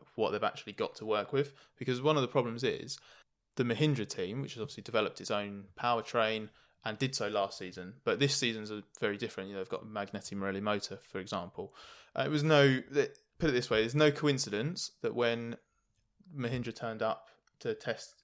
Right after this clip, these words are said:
uh, in, in Calafat in Spain, that the Dragon team happened to be there testing at the same time. Now, this is Dragon's first attempt at building its own powertrain.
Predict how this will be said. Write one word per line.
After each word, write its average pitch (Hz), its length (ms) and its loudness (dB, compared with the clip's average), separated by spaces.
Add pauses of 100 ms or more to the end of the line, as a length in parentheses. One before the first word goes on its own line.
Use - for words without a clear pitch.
(140)
uh, 110 220 -8
in, 113 260 -8
in 101 240 -8 (220)
Calafat 104 400 -2
in 101 80 -12
Spain, 107 480 -4 (340)
that 127 120 -8
the 123 80 -4
Dragon 180 300 2
team 95 260 -8
happened 107 420 -8
to 104 220 -4 (200)
be 117 120 -4
there 110 100 -2
testing 110 400 -6
at - 80 -10
the 120 40 -14
same 117 220 -8
time. 110 440 -2
Now, 131 100 -2
this 156 180 2
is 170 80 0
Dragon's 120 540 4
first - 720 0 (100)
attempt 113 400 -6
at - 80 -12
building 107 240 0
its 117 100 -10
own 104 140 -2
powertrain. - 580 -4